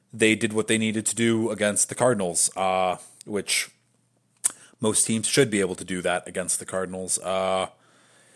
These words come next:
yeah, the Bengals, this is, yeah, this is literally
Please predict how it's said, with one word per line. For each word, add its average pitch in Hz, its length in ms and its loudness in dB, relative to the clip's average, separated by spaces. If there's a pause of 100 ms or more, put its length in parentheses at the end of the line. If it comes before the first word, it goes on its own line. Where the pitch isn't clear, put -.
(480)
yeah, 165 220 8
the 113 100 2
Bengals, 139 1040 6 (680)
this 139 200 4
is, 120 180 -2
yeah, 110 260 4
this 117 160 -2
is 117 120 -2
literally 117 540 2